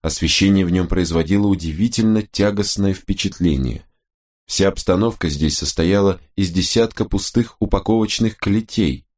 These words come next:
посреди помещения, задрапированных фиолетовыми простынями. Несколько птиц, пиратов и тряпичников ненадолго задержались тут,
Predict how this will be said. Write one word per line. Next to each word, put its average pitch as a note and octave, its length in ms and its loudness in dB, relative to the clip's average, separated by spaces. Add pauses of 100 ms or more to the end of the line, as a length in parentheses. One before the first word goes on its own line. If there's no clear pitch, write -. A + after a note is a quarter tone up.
(160)
посреди F2+ 480 0
помещения, E2+ 800 0 (460)
задрапированных A2 960 2
фиолетовыми G2 800 0
простынями. F#2+ 760 -2 (720)
Несколько F#2+ 560 0
птиц, - 460 0
пиратов F2 600 0
и G2 80 -2
тряпичников A#2 840 0 (220)
ненадолго B2 800 2
задержались G2 720 0
тут, - 260 -2